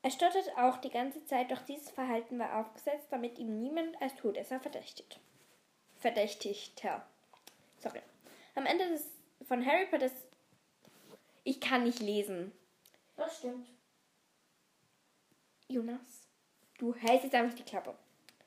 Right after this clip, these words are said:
Speaker 1: So. Am Ende von Harry Potter und der Stein der Weisen nimmt er seinen Turban ab und auf seinem Hinterkopf wird das Gesicht von Lord Voldemort sichtbar.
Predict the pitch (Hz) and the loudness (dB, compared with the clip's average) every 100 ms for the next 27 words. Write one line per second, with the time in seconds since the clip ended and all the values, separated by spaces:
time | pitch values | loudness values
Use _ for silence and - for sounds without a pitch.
0 | - - - - _ _ _ _ _ - | -6 -6 -6 -12 _ _ _ _ _ -12
1 | - 254 330 403 370 294 320 403 359 320 | -6 2 4 4 2 6 4 6 4 4
2 | 262 269 269 311 415 330 214 247 247 269 | 2 0 0 2 4 4 4 2 -2 -4
3 | - 262 330 - 277 269 262 214 214 240 | -2 -2 -4 -2 0 0 0 -2 -4 -6
4 | 220 214 - 359 - 269 240 - 233 220 | -4 -4 -4 -6 -6 -4 -4 -4 -4 -4
5 | 214 302 - 320 302 - - 220 - - | -4 -4 -2 0 -2 -4 -6 -6 -6 -8
6 | 208 285 294 - 202 202 294 302 233 233 | -6 -6 -6 -6 -2 2 2 4 2 2
7 | 233 247 254 - 175 - - | 0 -2 -4 -12 -14 -14 -16